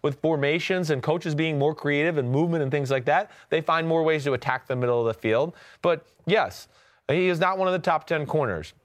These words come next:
And really, hey, maybe I'll come out with a list here soon of the top corners in football.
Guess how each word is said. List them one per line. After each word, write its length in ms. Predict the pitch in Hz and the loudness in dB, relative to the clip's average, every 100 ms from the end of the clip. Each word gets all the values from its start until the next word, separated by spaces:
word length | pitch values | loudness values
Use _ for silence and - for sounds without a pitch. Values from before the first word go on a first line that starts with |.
| - | 0
And 160 | 147 185 | 2 4
really, 300 | 226 208 - - - | 4 2 0 -6 -2
hey, 100 | 165 | 2
maybe 260 | 160 180 | 2 2
I'll 100 | 180 | 0
come 180 | - 170 | 2 2
out 140 | 165 | 2
with 100 | 151 | 0
a 40 | 143 | 0
list 280 | 160 180 - | 2 0 0
here 140 | 156 | 0
soon 260 | 139 165 147 | 0 0 0
of 60 | |
the 60 | 131 | -2
top 260 | - 143 - | 0 -2 -2
corners 280 | 147 135 | -2 -2
in 120 | 123 120 | -2 -2
football. 540 | 175 139 117 101 | -2 0 0 0